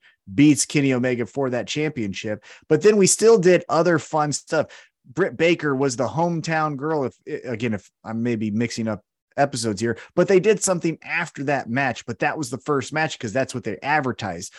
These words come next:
So I like things like that. But for example, the Rampage that we went to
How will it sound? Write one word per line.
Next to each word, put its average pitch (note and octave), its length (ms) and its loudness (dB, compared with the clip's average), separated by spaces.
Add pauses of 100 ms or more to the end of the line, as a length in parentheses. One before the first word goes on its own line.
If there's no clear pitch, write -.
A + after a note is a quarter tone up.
(160)
So - 160 2
I F#3 60 6
like F#3+ 180 4
things E3 260 0
like C3 160 2
that. D#3+ 320 2 (500)
But C#3 520 4 (360)
for F#3+ 100 2
example, E3+ 420 0
the C#3+ 100 0
Rampage F3 460 -2
that A#2 100 -2
we E3+ 200 -2
went C3 260 -4
to F2+ 340 -10